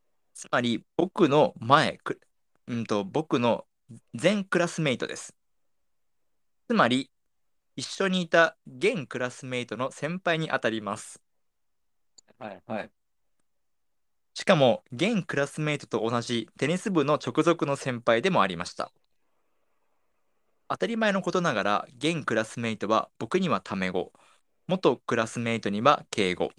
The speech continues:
Speaker 1: しかも、あろうことか、現クライ-、クラスメイトは、元クラスメイトに、チュワースと、でかい声で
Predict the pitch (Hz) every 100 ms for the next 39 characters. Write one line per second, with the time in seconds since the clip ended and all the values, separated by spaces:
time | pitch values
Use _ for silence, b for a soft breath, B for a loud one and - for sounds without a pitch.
0 | _ _ _ _ - _ _ _ _ -
1 | - 139 107 - - 139 226 180 117 101
2 | - 87 - _ _ _ _ _ _ -
3 | - 185 208 - 117 113 113 - _ 127
4 | 117 - 117 110 - 98 107 - _ _
5 | _ 151 294 175 170 135 131 131 120 117
6 | 110 107 110 - _ _ - 151 185 208
7 | 220 233 - _ - 104 - _ _ _
8 | _ - 123 202 170 135 113 127 127